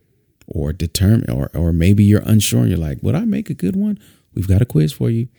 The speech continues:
Not two minutes. We'll help you decide. It will also help you decide what path to go on, by the way. If you're like, "Hey, let me just take it," and, "Oh, it's not, I'm not a good fit, but, oh, look,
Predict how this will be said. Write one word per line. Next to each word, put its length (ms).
Not 240
two 160
minutes. 420
We'll 160
help 240
you 80
decide. 420
It 120
will 120
also 300
help 200
you 80
decide 360
what 140
path 300
to 80
go 200
on, 160
by 160
the 120
way. 200
If 120
you're 120
like, 220
"Hey, 240
let 140
me 80
just 280
take 280
it," 140
and, 260
"Oh, 280
it's 220
not, 220
I'm 120
not 180
a 40
good 180
fit, 240
but, 240
oh, 120
look, 360